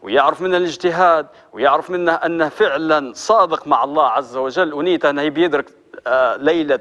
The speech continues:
القدر وخذ الأسباب لهذا، حيوفقه الله عز وجل لها. فأسأل الله عز وجل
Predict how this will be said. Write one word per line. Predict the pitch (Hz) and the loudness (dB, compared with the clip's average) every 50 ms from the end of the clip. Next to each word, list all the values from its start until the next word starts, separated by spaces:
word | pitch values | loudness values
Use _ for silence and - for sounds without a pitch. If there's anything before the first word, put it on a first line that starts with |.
| - - - | -2 -2 -2
القدر | 151 147 135 - - 226 180 185 196 - - - - - - - - - - | -2 -2 -2 -2 -2 0 0 0 -2 -4 -4 -12 -20 -20 -20 -20 -20 -14 -6
وخذ | 123 131 135 - - 160 190 | -2 -2 0 -2 0 4 4
الأسباب | 247 226 220 202 196 - - 175 185 185 165 151 | 4 4 4 2 0 0 0 0 0 0 0 -2
لهذا، | 160 151 160 190 185 165 147 160 160 156 _ _ _ - | -4 -4 -2 0 0 0 2 0 -2 -4 _ _ _ -12
حيوفقه | - 131 139 139 151 165 143 - - - 123 110 107 | -8 -6 -4 0 0 -2 -2 -4 -8 -6 -6 -6 -6
الله | 110 117 127 117 | -4 -2 0 0
عز | 98 104 113 104 104 | 0 0 -2 -4 -6
وجل | 107 107 101 101 120 120 120 113 - _ _ _ - | -8 -8 -6 -4 -4 -4 -4 -6 -14 _ _ _ -6
لها. | 120 127 113 95 - - _ _ _ _ _ | -2 -2 -2 -2 -4 -14 _ _ _ _ _
فأسأل | - 123 - 151 - 160 | -2 0 0 0 0 -2
الله | 156 156 165 160 | 0 2 2 4
عز | 151 147 143 151 135 127 139 | 4 4 2 0 -2 -4 -4
وجل | 139 143 139 - 160 151 151 143 139 139 | -4 -4 -2 -2 -2 -2 0 0 -2 -2